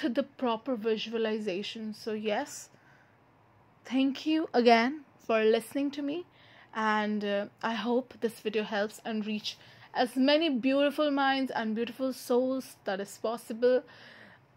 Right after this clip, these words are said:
I hope you reach your goal, your desire very soon, and you get all the success in your life, because I really, really want this video to reach the right people.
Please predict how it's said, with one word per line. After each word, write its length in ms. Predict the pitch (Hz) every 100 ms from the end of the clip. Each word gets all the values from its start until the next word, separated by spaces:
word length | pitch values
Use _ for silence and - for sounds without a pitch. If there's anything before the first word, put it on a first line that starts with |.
| -
I 200 | 220 233
hope 520 | 208 247 262 277 - - - _ _ _
you 200 | - 240
reach 420 | 208 240 262 - 254
your 140 | 226
goal, 380 | 208 220 226 233
your 280 | 226 214 208
desire 580 | 214 185 220 220 233
very 480 | 220 220 208 220 214 - - _
soon, 600 | - - - 320 320 330
and 420 | - 180 254 254 - - - - _ 302
you 220 | 247 220 -
get 240 | - 254 254 -
all 240 | 254 277
the 60 | 262
success 680 | - 254 - - 277 269
in 120 | 269 240
your 160 | 233
life, 500 | 214 214 247 277 - - - -
because 300 | 240 262 254 -
I 120 | 262
really, 440 | 262 277 302 320
really 400 | 311 269 277 302
want 480 | 254 247 254 285 - - - - _ - _ _ _ _ _ _ _ _
this 280 | 233 294 -
video 400 | 247 269 285 302
to 140 | 302
reach 420 | 247 254 277 285
the 120 | - 226
right 320 | 226 240 - -
people. 400 | 247 - -